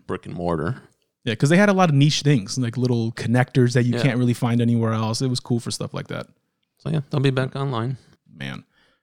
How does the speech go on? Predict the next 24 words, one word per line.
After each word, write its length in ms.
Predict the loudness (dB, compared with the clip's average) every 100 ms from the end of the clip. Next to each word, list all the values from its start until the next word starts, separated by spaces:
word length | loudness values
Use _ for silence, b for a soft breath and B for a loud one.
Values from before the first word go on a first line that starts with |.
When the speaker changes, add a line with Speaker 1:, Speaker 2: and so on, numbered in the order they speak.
| -6
Speaker 2:
Um, 480 | -2 0 0 -2 -4
but 100 | -6
speaking 300 | 0 2 4
of 160 | 4 4 -4 -4
weird 340 | 4 6 6
stories, 460 | 4 4 4 4 2
so 140 | 0
this 180 | 2 2
is, 120 | 2
I'm 100 | 2
gonna 140 | 4 4
get 140 | 4
into 200 | 2 0
this 200 | -2 -2
one 140 | 0
I 80 | 0
talked 260 | -2 -2 -2
about, 280 | -4 -6 -8 -14 -14
mentioned 400 | -2 2 2 2
earlier 220 | 2 2 0
with 120 | -4
this 120 | -8
PlayStation 540 | -4 -4 -4 -6 -6
five. 340 | -6 -6 -8